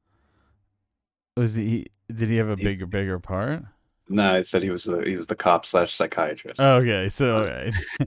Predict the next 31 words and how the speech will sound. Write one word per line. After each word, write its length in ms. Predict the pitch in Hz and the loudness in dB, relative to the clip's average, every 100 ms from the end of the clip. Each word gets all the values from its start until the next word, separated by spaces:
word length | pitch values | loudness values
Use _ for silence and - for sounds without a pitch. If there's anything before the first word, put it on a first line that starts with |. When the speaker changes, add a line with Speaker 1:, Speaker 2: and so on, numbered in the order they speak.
| - | -6
Speaker 1:
<laughs> 120 | - - | -14 4
Yeah, 260 | 220 160 | 6 6
so 260 | 147 196 190 | 4 4 4
not 400 | 185 190 202 202 | 4 6 6 6
an 60 | |
Speaker 2:
<laughs> 40 | 175 | 4
I 120 | 127 | 4
haven't 100 | 127 | 4
Speaker 1:
actor, 120 | - | 4
and, 80 | 143 | 4
Speaker 2:
seen 80 | 147 | 2
Speaker 1:
and 100 | 143 | 2
Speaker 2:
the 60 | 139 | 2
movie. 120 | 139 | 2
Speaker 1:
apparently 320 | 175 196 208 | 2 2 2
the 120 | 151 | 2
brother 560 | 123 123 123 113 101 101 | 0 2 4 4 0 -2
of 120 | 98 | -2
Remy 480 | 104 104 98 92 90 | -2 -2 -2 -4 -4
is 120 | 90 95 | -6 -4
also 360 | 101 - 98 | -4 -4 -4
an 100 | 90 | -4
animator, 600 | 76 76 67 50 55 62 | -6 -8 -10 -12 -12 -12
for, 260 | - 78 - - | -12 -12 -12 -10
like, 180 | 90 | -10
mainly 480 | 90 95 92 90 87 | -6 -4 -4 -4 -6
an 60 | 87 | -8
animator. 640 | 82 80 76 62 62 - _ _ _ _ _ _ _ - | -8 -10 -10 -12 -14 -16 _ _ _ _ _ _ _ -8
Um, 520 | 95 90 82 71 80 | -6 -4 -6 -10 -8
Speaker 2:
Oh, 60 | 117 | -2
wow. 340 | 135 120 87 | 0 0 -2